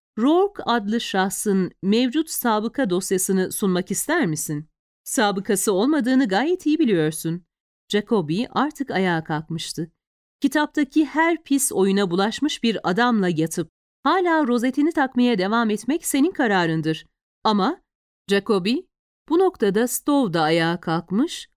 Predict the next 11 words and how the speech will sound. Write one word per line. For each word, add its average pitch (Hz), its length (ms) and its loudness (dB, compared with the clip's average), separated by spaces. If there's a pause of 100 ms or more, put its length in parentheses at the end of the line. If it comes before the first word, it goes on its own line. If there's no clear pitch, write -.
(160)
ortağıyla 269 680 2
Eve'in 202 480 0
arasına 180 460 0
girmişti. 151 600 -4 (440)
"Tanrı 247 360 2
aşkına, 165 560 -2 (500)
kişisel 302 600 0
konulara 262 560 2
dalmanın 202 500 0
anlamı 202 400 2
yok. 156 280 -4